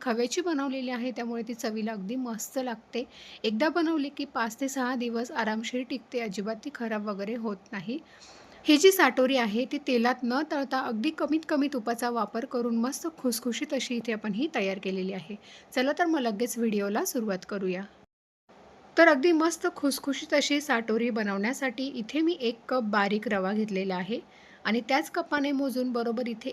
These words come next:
एक कप गव्हाचं पीठ घेतलेलं आहे. गव्हाच्या पिठाच्या ऐवजी तुम्ही इथे मैदासुद्धा वापरू शकता. त्यानंतर चवीनुसार अगदी थोडंसं यामध्ये मीठ घालायचं आहे आणि सुरुवातीला एकदा याला व्यवस्थित असं मिक्स करून घेऊयात. आता हे जे पारीचं मिश्रण आहे ते अगदी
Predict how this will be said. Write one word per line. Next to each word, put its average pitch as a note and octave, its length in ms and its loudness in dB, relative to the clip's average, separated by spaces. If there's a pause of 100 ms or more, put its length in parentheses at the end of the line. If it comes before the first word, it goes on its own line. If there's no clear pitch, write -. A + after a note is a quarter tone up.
एक A3 140 0 (100)
कप A#3 180 -4
गव्हाचं G#3+ 420 0 (100)
पीठ A3 140 0
घेतलेलं G3 440 -2
आहे. A3 260 -4
गव्हाच्या A3+ 460 0
पिठाच्या C4 460 -4
ऐवजी A#3 340 -2
तुम्ही A#3 220 -4
इथे B3+ 140 -4
मैदासुद्धा G#3+ 680 -2
वापरू G3+ 340 -4
शकता. A3 420 -8 (520)
त्यानंतर D#4 400 2
चवीनुसार B3+ 600 -2
अगदी A3+ 300 -2
थोडंसं B3 440 0
यामध्ये G#3+ 420 0
मीठ G#3 220 -2
घालायचं G#3 440 -2
आहे G3+ 220 -2
आणि C4 200 -2
सुरुवातीला C#4 640 -2
एकदा A#3+ 280 -2
याला G#3+ 240 0
व्यवस्थित G3 500 -4
असं D4+ 240 -4
मिक्स G3+ 320 -4
करून G3+ 340 -2
घेऊयात. G3+ 340 0 (760)
आता A3 180 0
हे D4+ 160 2
जे E4 120 2
पारीचं B3+ 540 2
मिश्रण B3+ 360 0
आहे A#3+ 200 -2
ते B3 120 -2
अगदी A3 260 -2